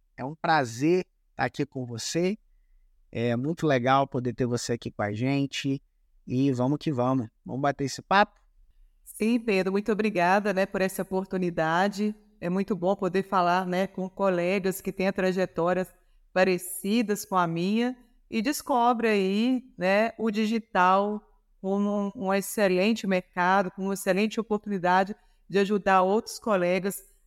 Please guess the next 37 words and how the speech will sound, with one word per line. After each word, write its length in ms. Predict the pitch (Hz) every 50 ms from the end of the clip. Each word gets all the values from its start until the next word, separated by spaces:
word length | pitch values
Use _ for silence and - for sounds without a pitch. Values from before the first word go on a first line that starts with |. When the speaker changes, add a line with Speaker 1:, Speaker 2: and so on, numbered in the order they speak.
| _
Speaker 2:
a 140 | - 208 226
ter 340 | 226 - - 233 262 285 277
transformações 880 | 285 277 269 262 262 - 254 247 240 226 233 233 - 247 240 254 254
diferentes 880 | 214 226 269 262 - 294 277 277 240 233 240 269 349 381 - - 349 359 359 - _ _ _ _ _
daquelas 840 | 196 190 240 285 - - - 254 226 226 226 226 254 277 262 - -
que 120 | - 269
foram 320 | - _ 269 254 254 254
propostas 640 | 233 254 254 247 247 - 220 214 220 220 - 226 208
pra 160 | - 214 214
nós 460 | 208 196 190 190 202 220 247 - - - _ _ _ _
durante 380 | 185 202 226 220 220 220 214 233
a 20 |
graduação. 680 | 220 214 226 220 202 214 220 233 - - - 196 170 165 - _ _ _ _ _
Acho 100 | _ _
que 60 | -
isso 180 | 190 - - 208
aí 400 | 196 196 196 196 208 214 208 - _ _ _ _ _ _ -
é 120 | 190 190
algo 280 | 185 185 190 190 196 190
que 100 | - 208
tem 160 | - 196 202
transformado 880 | 202 214 214 208 - - 214 202 190 196 190 175 170 175 185 214 214
a 60 | 226 214
minha 160 | 208 208 196
realidade, 680 | 208 202 190 185 196 190 180 175 170 175 190 202 202
sem 300 | 196 - - 220 226 233
dúvidas, 560 | 220 185 190 185 190 196 - - 208 208 - - - - _ _ _ _
pode 300 | _ - 196 208 208 208
transformar 480 | - 202 208 - - 214 196 196 185 185
a 20 |
realidade 540 | 196 208 190 185 185 175 175 185 190 190 190
de 120 | 170 185 196
muitos 360 | 190 190 220 254 254 247 220
outros 200 | 208 214 - -
colegas, 600 | - 208 190 170 170 170 185 202 208 190 196 185
profissionais 640 | - - 185 170 - - 190 175 180 175 185 180 -
liberais, 680 | - 170 165 180 170 165 165 170 180 196 208 220 208 208